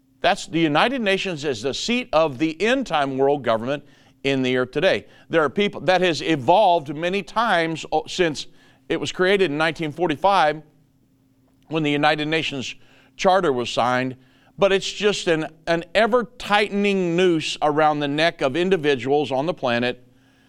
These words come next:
uh, to get them to conform to the edicts of this world governing system. And we're watching it happen. I mean, I've got, I don't know how many articles here to go through, but,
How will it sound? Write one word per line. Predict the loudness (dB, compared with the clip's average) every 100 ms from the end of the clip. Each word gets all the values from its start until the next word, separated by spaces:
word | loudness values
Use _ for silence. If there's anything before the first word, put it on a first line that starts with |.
| _ _ _ _
uh, | 2 4 2
to | -2
get | 0 0
them | 2 0
to | 0
conform | -2 -2 0 0
to | 0
the | -2 -2
edicts | -2 -2 0
of | 0
this | 0 -4
world | 0 2 2
governing | 0 0 -2
system. | -4 -4 -2 -2 -4 -6 -18 _ _ _ -4
And | 0 2 2 2 0 -2 -6 -12 _ _ _ _ -2
we're | 2
watching | 2 2 0 -4
it | 0
happen. | 0 0 0
I |
mean, | 0 2
I've | 2
got, | 2 0 -4 -16 -14 -2
I | 0
don't | 2
know | 0 2
how | 2
many | 2 2
articles | 2 0 -2 -6
here | -4 -4
to |
go | 0 -2
through, | 0 0 0
but, | 2 0